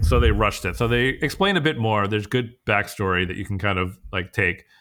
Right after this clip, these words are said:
but I don't wanna sit through the four hour version of this again. I'll, and,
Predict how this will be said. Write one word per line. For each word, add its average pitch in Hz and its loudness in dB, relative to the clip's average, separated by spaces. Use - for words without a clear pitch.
but 170 -8
I 208 0
don't 220 0
wanna 208 0
sit 220 -2
through 196 0
the 175 2
four 180 0
hour 170 2
version 220 0
of 120 0
this 95 -2
again. 85 -4
I'll, 131 -4
and, 117 -2